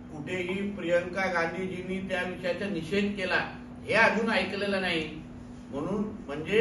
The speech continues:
हे फक्त सिलेक्टिव्हच विषयाबद्दल प्रतिक्रिया देतात का? हे महिला, समस्त महिला वर्गाबद्दल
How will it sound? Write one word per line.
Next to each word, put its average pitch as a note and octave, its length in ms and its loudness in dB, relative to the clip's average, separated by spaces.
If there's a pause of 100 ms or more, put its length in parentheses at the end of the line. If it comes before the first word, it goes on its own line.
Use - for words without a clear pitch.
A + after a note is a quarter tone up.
(120)
हे F3+ 120 -2 (120)
फक्त G3 280 2 (100)
सिलेक्टिव्हच G#3+ 880 4
विषयाबद्दल A3+ 920 2 (200)
प्रतिक्रिया G3+ 480 2
देतात E3+ 320 0
का? - 180 0
हे F#3+ 140 0
महिला, F#3 500 0
समस्त G#3 400 0
महिला A3 380 4
वर्गाबद्दल A3 760 2